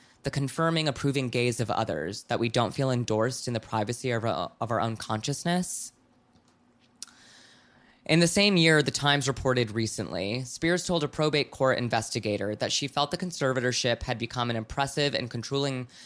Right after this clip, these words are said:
controlling tool against her, and that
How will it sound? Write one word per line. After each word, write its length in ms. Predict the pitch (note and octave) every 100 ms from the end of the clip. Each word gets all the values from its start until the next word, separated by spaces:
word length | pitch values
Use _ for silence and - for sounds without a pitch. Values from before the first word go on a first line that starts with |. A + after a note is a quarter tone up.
| -
controlling 640 | - B2+ - E3 E3 D#3+ D3+
tool 640 | - C#3 C3 A#2+ A2+ - - - - - - -
against 460 | B2+ A#2+ A2+ G#2+ -
her, 340 | F2+ D#2+ B2+ - - -
and 160 | C3+
that 280 | C3+ C3